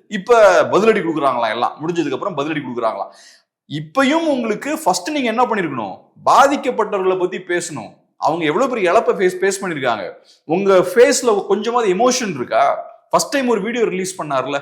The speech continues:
அந்த வீடியோ ரிலீஸ் பண்ணும்போது இதே குற்றச்சாட்டு நிறைய பேர் வச்சாங்க. விஜய் கொஞ்சம் கூட எமோஷன்ஸே இல்ல, கொஞ்சம் இவ்வளோ பெரிய ஒரு துயரமான சம்பவம் நடந்திருக்குன்ற அந்த கவலையே இல்லாம அவர் பேசுறார் அப்படின்ற விஷயத்த நிறைய பேர் மென்ஷன் பண்ணியிருந்தாங்க.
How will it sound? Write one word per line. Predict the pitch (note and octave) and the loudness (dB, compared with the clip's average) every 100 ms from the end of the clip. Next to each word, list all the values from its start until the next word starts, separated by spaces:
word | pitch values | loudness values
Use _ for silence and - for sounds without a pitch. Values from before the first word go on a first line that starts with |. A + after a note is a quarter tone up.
| - | -8
அந்த | - C#3 | -6 -6
வீடியோ | F3 C4 A#3+ | -4 -6 -6
ரிலீஸ் | G#3 G3 G3 | -6 -8 -8
பண்ணும்போது | F3+ G3+ | -6 -4
இதே | F#3 G3 | -2 -2
குற்றச்சாட்டு | F3+ F#3+ F3 D3+ | -2 -2 -2 -2
நிறைய | D3+ | -2
பேர் | D3+ | -2
வச்சாங்க. | A#2+ C#3+ A2+ F#2+ _ _ _ _ | -2 -4 -4 -10 _ _ _ _
விஜய் | D3+ G#3+ A3 | -6 -2 -2
கொஞ்சம் | F3+ F#3 G3 | -2 -2 -2
கூட | F#3+ E3 | -2 0
எமோஷன்ஸே | F#3 F#3 F3+ D#3+ | -2 -4 -6 -6
இல்ல, | D#3+ C#3 B2+ A#2 G2 - - _ _ _ | -4 -2 0 0 -2 -8 -16 _ _ _
கொஞ்சம் | - A3+ A#3 A#3+ B3 - | -4 -2 0 2 2 0
இவ்வளோ | D3 E3+ A3+ A#3+ | -2 4 6 6
பெரிய | A3+ G#3 | 4 2
ஒரு | F#3+ F3+ E3 D#3+ D3 C#3+ A#2+ A#2+ G#2+ - _ | 4 2 2 -2 -4 -4 -2 -2 -4 -10 _
துயரமான | F#3 A3 A3+ A#3 A#3 | -2 2 4 6 4
சம்பவம் | G#3 F#3+ G#3 G3 | 2 -2 -2 -2
நடந்திருக்குன்ற | E3+ F3 F3+ F3+ E3 E3 | -4 -2 -2 -2 0 0
அந்த | C#3+ C3 B2+ A2+ - | 0 2 0 0 -2
கவலையே | C#3+ E3 B3+ C#4 C#4+ | -2 0 -2 -2 -4
இல்லாம | A#3+ A3 G#3+ | 2 2 2
அவர் | F#3+ E3+ | -2 -2
பேசுறார் | F3+ F3+ F3+ G3+ | -4 -4 0 0
அப்படின்ற | F#3 D#3 D#3+ G3 D#3+ | 0 -2 -8 -8 -6
விஷயத்த | F3+ F3 | -6 -4
நிறைய | D#3 D#3+ D#3+ | -2 -2 -2
பேர் | D#3+ D3+ | -4 -8
மென்ஷன் | D3 D#3+ | -10 -10
பண்ணியிருந்தாங்க. | C3+ B2 A#2 G#2 | -8 -8 -4 -6